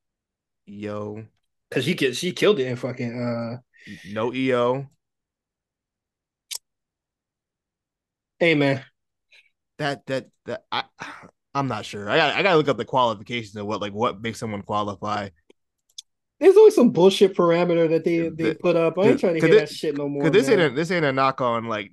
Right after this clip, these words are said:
Speaker 1: Masha Slamovich. I heard she's fantastic, but I don't, what? <laughs> She didn't have no better year than fucking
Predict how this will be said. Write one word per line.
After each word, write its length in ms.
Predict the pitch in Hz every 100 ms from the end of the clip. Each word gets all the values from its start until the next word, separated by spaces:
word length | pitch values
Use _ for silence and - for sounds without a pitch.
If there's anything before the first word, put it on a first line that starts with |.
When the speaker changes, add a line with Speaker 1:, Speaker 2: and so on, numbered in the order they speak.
| - 127
Speaker 1:
Masha 300 | 123 117 104
Slamovich. 400 | 113 113 101 98
I 80 |
heard 140 | 131 123
she's 160 | 110
fantastic, 600 | - 101 104 110 107 98 92
but 240 | 98 - - _ _ -
I 120 | 131
don't, 300 | 110 - 104
what? 220 | 127 175 -
<laughs> 60 | - - _ _ _ _ _ -
She 120 | -
didn't 120 | 185 143
have 100 | 160
no 80 |
better 220 | 135 139 135
year 200 | 123 120
than 120 | 117
fucking 380 | 127 120 113